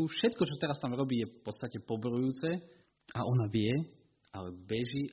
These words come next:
aby sa dotkla svojho Spasiteľa. Aby sa dotkla Ježiša, bola s ním. Rozbíja svoju alabastrovú nádobu,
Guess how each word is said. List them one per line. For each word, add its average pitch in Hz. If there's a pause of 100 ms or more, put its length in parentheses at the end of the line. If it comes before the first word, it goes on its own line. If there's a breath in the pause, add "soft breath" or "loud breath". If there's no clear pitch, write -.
aby 95
sa 87
dotkla 98 (240 soft breath)
svojho 98
Spasiteľa. 90 (480 soft breath)
Aby 98
sa 95
dotkla 98
Ježiša, 90
bola 87
s -
ním. 87 (1000 loud breath)
Rozbíja 127
svoju 117
alabastrovú 113
nádobu, 107